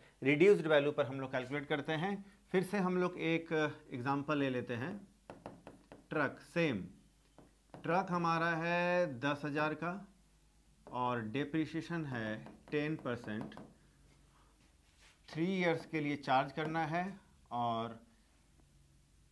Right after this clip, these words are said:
diminishing value method हम लोग को अप्लाई करना है। देखिए, तो सबसे पहले cash price, cash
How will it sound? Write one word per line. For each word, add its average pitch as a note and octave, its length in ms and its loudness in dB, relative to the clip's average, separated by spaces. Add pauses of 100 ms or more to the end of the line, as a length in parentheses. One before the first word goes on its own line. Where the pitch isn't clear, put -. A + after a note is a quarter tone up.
(1600)
diminishing D#3 880 -2
value C#3 360 0
method C3 300 -4
हम B2 140 -4
लोग B2 160 -4
को D3 60 -2
अप्लाई A#2 320 0
करना F2 340 -10
है। E2+ 140 -16 (340)
देखिए, B2+ 380 -6 (880)
तो F3 120 -4
सबसे D#3 300 -6
पहले B2 340 -4 (1120)
cash C#3+ 360 4
price, A#2+ 300 2 (4000)
cash D3 320 -2